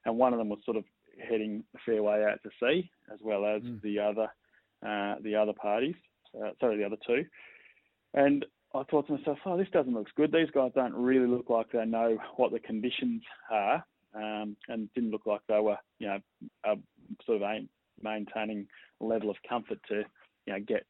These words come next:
Speaker 1: get back in from the ocean. And I sort of thought to myself, "Oh, this, this is looking a bit nasty, a bit scary." Um, and as, as that happened,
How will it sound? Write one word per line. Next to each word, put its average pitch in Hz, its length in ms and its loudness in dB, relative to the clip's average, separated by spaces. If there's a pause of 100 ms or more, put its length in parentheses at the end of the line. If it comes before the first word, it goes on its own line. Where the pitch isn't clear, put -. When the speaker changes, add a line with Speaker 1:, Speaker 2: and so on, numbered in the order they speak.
Speaker 1:
get 113 220 -4
back 107 240 -4
in 139 220 0
from 110 180 -6
the 98 120 -4
ocean. 101 360 -6 (1300)
And 147 120 6
I 135 160 6
sort 175 140 4
of 151 100 4
thought 147 220 2
to 139 40 -2
myself, 127 400 -2
"Oh, 139 160 2
this, 135 100 -2 (320)
this 139 120 0 (100)
is - 140 -6
looking 117 400 -2
a - 40 -14
bit 127 180 -6
nasty, 120 440 0
a 110 40 0
bit 104 180 -6
scary." 120 460 4 (200)
Um, 117 320 -4 (140)
and 123 140 -4
as, 131 140 6 (260)
as 113 80 -6
that 123 180 2
happened, 110 420 -4